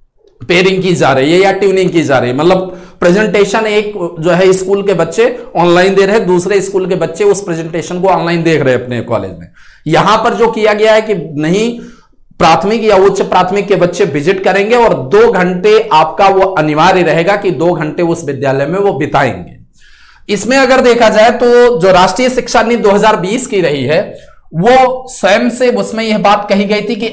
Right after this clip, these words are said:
ऐसे सकारात्मक पहलुओं एवं संस्थान, संस्थाओं को तैयार करने की बात करती,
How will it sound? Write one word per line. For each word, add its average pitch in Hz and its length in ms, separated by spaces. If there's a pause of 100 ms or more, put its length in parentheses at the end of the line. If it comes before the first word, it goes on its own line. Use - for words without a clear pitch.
(100)
ऐसे 185 320
सकारात्मक 185 720
पहलुओं 190 400
एवं 196 220
संस्थान, 165 540 (200)
संस्थाओं 156 580
को 185 120
तैयार 170 440
करने 180 240
की 170 140
बात 156 260
करती, 143 400